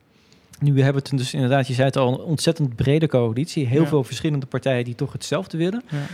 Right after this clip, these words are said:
Speaker 1: Is dat een inspiratie voor de Tweede Kamer?
Speaker 2: Ja, dat is zeker een inspiratie als, als, als, als, als zo'n brede bouwcoalitie, hè, de Nederlandse bouwcoalitie, met, eh, met, eh, met, met zo'n groot bouwplan komen. Natuurlijk is dat een, eh, inspiratie.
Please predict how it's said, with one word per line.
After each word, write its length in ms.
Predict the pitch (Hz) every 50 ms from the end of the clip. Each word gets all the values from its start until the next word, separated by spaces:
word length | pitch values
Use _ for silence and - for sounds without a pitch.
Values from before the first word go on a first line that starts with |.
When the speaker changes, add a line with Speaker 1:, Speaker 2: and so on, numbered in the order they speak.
| 151 - - - _ _
Speaker 1:
Is 180 | - 156 143 -
dat 160 | 165 151 -
een 100 | 151 151
inspiratie 540 | - 160 - - 151 151 151 151 - - -
voor 80 | 156
de 60 | 139 139
Tweede 220 | - 147 139 139
Kamer? 340 | - 151 139 113 98 95 -
Speaker 2:
Ja, 120 | - - -
dat 160 | 110 107 -
is 120 | 107 -
zeker 320 | - 180 226 233 - 180 180
een 60 | 180
inspiratie 680 | 175 147 - - 165 147 151 147 143 131 - - 143 143
als, 280 | 120 - - - - - -
als, 220 | - - - - - - - - - - - -
als, 240 | 156 143 165 240
als, 200 | - - - -
als 200 | 254 180 127 -
zo'n 280 | - 190 202 208 202 160
brede 360 | 147 165 170 165 160 147 143
bouwcoalitie, 1040 | 123 135 156 175 190 165 - 165 151 151 139 - - 160 147 131 139 139 - - 156
hè, 100 | 175 147
de 180 | 117 160 170 180
Nederlandse 460 | 180 180 180 175 151 151 135 - 147
bouwcoalitie, 840 | 127 151 156 175 160 - 160 143 135 135 131 135 123 - - 120 107 - - - - - - - - - 143 127 -
met, 280 | - 147 143 131 - -
eh, 460 | 139 135 131 131 131 127 127 127 127
met, 300 | 127 135 139 135 - -
eh, 220 | 139 135 131 127 127
met, 300 | 131 135 131 - - 143
met 160 | 139 127 -
zo'n 240 | - 151 151 143 120
groot 220 | 135 127 123 117
bouwplan 400 | 123 147 165 196 - 226 208 185
komen. 300 | - 190 185 165 143 135
Natuurlijk 300 | 131 - - 208 196 -
is 80 | 156 -
dat 100 | 151 143
een, 160 | 143 139 143
eh, 240 | 143 139 135 139 151
inspiratie. 640 | 143 - - 143 135 135 131 131 - - 156